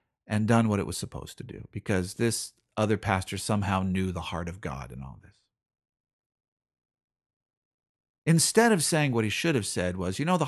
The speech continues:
harvest is ripe and the workers are few. Thank you for going in the harvest field. And thank you for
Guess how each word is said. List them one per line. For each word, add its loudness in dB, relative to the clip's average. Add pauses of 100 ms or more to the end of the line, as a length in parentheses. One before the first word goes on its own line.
harvest 0
is -6
ripe 0
and -2
the 0
workers -2
are -8
few. -10 (1040)
Thank 2
you 4
for 0
going 2
in 0
the -2
harvest -4
field. -8 (1200)
And 2
thank 2
you 6
for 2